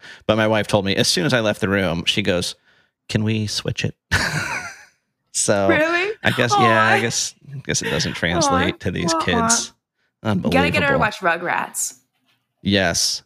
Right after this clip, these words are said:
Speaker 1: <laughs> See, I was never, I, like, I came, I was just a little beyond
Speaker 2: Yeah.
Speaker 1: Rugrats. I came in too late for Rugrats, but definitely all the, you know, the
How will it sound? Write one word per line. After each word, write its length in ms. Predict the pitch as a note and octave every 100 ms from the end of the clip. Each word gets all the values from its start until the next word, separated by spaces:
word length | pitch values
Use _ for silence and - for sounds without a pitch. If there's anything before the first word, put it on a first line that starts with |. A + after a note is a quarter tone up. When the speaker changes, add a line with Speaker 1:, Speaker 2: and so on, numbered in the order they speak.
| -
Speaker 1:
<laughs> 100 | -
See, 160 | - F3+
I 120 | A3+
was 160 | D#4
never, 240 | D3+ B2+ B2
I, 120 | A2 B2
like, 200 | B2+ C3+
I 120 | A#3+
came, 520 | - A#2+ A2 G#2+ G#2+
I 120 | C#3
was 140 | E3 -
just 120 | B2
a 60 |
little 340 | G#2 G2+ G2 F#2+
beyond 720 | F2 F2 D2+ C#2+ C#2+ C#2+ - _ _ _ _ _
Speaker 2:
Yeah. 60 | F2+ E2+ D3 G#2+
Speaker 1:
Rugrats. 80 | -
I 80 | -
came 220 | - C#3
in 120 | A2
too 240 | - E2+ C#2+
late 260 | A#1 -
for 120 | -
Rugrats, 680 | G#1+ A1 - G#1+ C2 - - _ - - - _
but 180 | A2+ F2
definitely 440 | A#2+ A#2 G#2+ G#2 G2
all 340 | G2 G2 G2
the, 260 | F2+ F#2 E2+
you 120 | G2+
know, 260 | E2+ D2 C#2+
the 340 | F2 E2